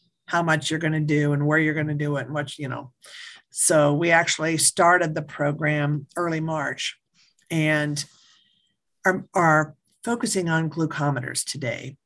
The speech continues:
But we've got a long, exhaustive list of what we could do. So that's sort of our place to start. And essentially, what should happen is when a nurse takes, a nurse and or, uh,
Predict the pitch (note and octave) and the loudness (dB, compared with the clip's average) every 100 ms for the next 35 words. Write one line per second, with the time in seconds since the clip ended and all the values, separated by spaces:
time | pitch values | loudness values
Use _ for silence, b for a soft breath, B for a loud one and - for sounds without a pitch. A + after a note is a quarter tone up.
0 | _ - C#3+ B2 - E3+ F#3 E3 D3 D3+ | _ 0 0 0 -2 0 2 4 4 4
1 | E3 F3 F#3 F#3+ F#3+ E3+ D3 D#3 D3+ D#3 | 2 4 6 6 6 0 -2 0 0 0
2 | - D3 D#3 D3+ D3 D3 D3 D#3 - D#3 | -2 -4 -2 0 0 -2 -2 -2 -4 -10
3 | D3 - D3 B2+ C3 - D#3 D#3+ F#3+ - | -6 -4 -2 -4 -2 -2 0 2 2 2
4 | G3+ F3+ D#3 C3+ C3 C3 D3 - D3 - | 2 2 2 0 -2 -6 -6 -6 -6 -4
5 | D3 C#3+ F3+ - b b b b - F#3 | 0 0 0 -4 b b b b 0 2
6 | F3+ - A3+ A#3 F#3 E3+ E3 - _ _ | 4 4 4 2 0 -2 -4 -8 _ _
7 | _ _ _ _ _ _ _ _ F#3 F#3 | _ _ _ _ _ _ _ _ 0 2
8 | - - - C#4+ D#3+ C#3+ C3+ D#3 D3 C#3 | 2 2 2 2 4 2 2 0 0 0
9 | C3+ - - _ _ _ F#3 F3+ E3+ F3 | -4 -6 -12 _ _ _ -2 0 2 2
10 | - E3+ D#3 - E3+ D#3+ D3 D3 D3+ C3+ | 0 0 -2 -2 -2 0 2 0 0 0
11 | C#3 - _ E3 B2+ | -2 -8 _ -6 -6